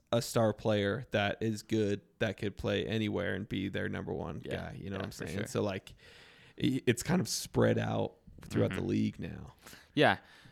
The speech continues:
Speaker 2: Like, when you, when you look back at, like, the Miami Heat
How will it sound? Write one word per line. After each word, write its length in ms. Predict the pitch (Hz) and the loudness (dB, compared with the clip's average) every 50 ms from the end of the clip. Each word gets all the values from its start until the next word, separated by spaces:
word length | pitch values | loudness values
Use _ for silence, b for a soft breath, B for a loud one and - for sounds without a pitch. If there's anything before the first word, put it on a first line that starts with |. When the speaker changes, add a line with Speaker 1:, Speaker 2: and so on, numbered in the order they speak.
| B B - | B B 2
Speaker 2:
Like, 200 | 131 131 123 - | 2 2 4 2
when 140 | 139 135 | 2 2
you, 140 | 143 139 117 98 | 2 2 2 2
when 100 | 135 131 | 2 4
you 100 | 131 127 | 4 4
look 180 | 135 131 - | 2 2 4
back 240 | 131 120 120 127 - | 6 6 6 6 4
at, 140 | 120 107 98 | -2 -4 -2
like, 180 | 104 101 95 - - - - _ _ | -2 -2 -2 -4 -8 -18 -20 _ _
the 80 | - 110 | -4 -2
Miami 440 | 104 104 101 101 104 104 104 101 104 | 0 2 2 2 2 0 0 0 -2
Heat 380 | 98 - 117 110 101 87 - | -2 0 0 0 0 -2 -4